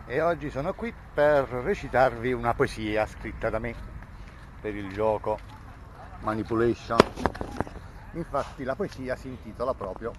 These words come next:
Manipulation e fa così. Sì, questo è lo scopo dei potenti e lo sappiamo che son fetenti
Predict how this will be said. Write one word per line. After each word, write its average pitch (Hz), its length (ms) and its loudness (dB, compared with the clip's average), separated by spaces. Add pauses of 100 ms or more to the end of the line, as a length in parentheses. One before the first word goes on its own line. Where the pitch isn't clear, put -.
(120)
Manipulation 104 680 -8 (1500)
e 143 60 -12
fa 147 160 -8
così. - 220 -10 (1600)
Sì, - 200 -4 (340)
questo 220 300 -4
è 185 60 -2
lo 165 100 0
scopo 190 400 -6
dei 139 120 -4
potenti 87 600 -8 (280)
e 151 80 -6
lo 160 120 -2
sappiamo 127 560 -4
che 107 100 -6
son 104 300 -10
fetenti 85 560 -10